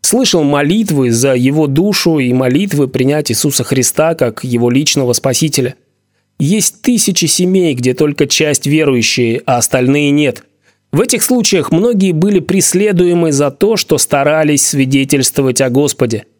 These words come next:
Самое главное — это жить примерной жизнью и молиться за своих любимых. Мы должны иметь терпение, чтобы не сказать ничего, что может огорчить Господа – и чтобы не быть преткновением для неспасенных.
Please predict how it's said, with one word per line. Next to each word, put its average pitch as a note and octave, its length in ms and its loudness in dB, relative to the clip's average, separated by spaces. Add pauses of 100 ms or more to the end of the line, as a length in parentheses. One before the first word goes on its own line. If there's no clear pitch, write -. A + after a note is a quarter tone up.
(320)
Самое D#3+ 420 0
главное — F3+ 600 2
это D#3+ 240 0
жить C#3 400 -2
примерной C#3+ 580 0
жизнью E3 720 0
и G3+ 120 2
молиться D#3 680 0
за B2 140 0
своих A#2+ 500 -2
любимых. B2+ 640 0 (480)
Мы A3+ 160 0
должны G#3+ 480 0
иметь F3 340 0
терпение, D#3+ 640 0
чтобы A#2+ 360 -2
не C3 100 0
сказать C#3 480 0
ничего, C#3 500 0
что - 180 -2
может C3 420 -2
огорчить C3+ 540 -2
Господа – C3 540 -2 (360)
и C3+ 40 0
чтобы D3 320 0
не C#3+ 160 2
быть D3+ 400 0
преткновением B2+ 920 0
для A2+ 240 0
неспасенных. A#2+ 840 0